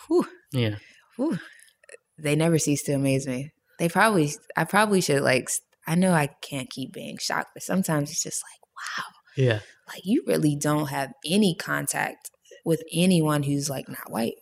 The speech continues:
Speaker 2: Yeah.
Speaker 1: Um, in any sub-, s-, like, sort of substantial way. I mean, people, people, people who sometimes you would think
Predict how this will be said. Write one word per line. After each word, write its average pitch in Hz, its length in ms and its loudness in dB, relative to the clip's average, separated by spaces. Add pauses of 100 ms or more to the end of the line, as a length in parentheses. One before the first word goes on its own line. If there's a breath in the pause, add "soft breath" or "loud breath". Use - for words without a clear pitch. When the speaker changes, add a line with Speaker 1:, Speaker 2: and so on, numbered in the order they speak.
(140)
Speaker 2:
Yeah. 123 280 4 (600)
Speaker 1:
Um, 143 280 2
in 151 120 4
any 160 200 6
sub-, 139 220 2 (100)
s-, - 160 2
like, 135 220 -4
sort 143 180 0
of 143 140 -4
substantial - 560 -2
way. - 240 -6 (160)
I 151 80 -4
mean, 147 400 2 (140)
people, 156 720 4 (360 loud breath)
people, 233 520 2 (500 loud breath)
people 233 520 4
who 170 580 6 (420)
sometimes 160 680 6
you 143 60 6
would - 180 4
think 135 360 2